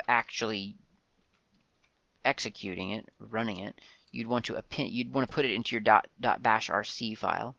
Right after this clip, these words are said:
or your dot, dot bash, uh, profile file. So you can do that by just doing an echo, quote, export path, blah, blah, blah,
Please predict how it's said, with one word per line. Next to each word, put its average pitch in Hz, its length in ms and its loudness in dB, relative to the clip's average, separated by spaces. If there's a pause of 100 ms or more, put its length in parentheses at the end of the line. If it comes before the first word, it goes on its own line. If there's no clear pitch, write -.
or 110 180 -6
your 98 120 -4
dot, 98 240 -2 (180)
dot 113 240 0
bash, 104 400 0
uh, 95 300 -6 (120)
profile - 560 -2 (180)
file. - 320 -6 (380)
So - 140 -4
you 117 120 -2
can 120 100 -6
do 131 120 0
that 120 180 10
by 110 160 4
just 110 180 -6
doing 107 180 -4
an - 120 -8
echo, 113 560 6
quote, 101 420 0
export - 500 -4
path, 98 380 -2
blah, 90 160 2
blah, 87 160 -2
blah, 90 360 2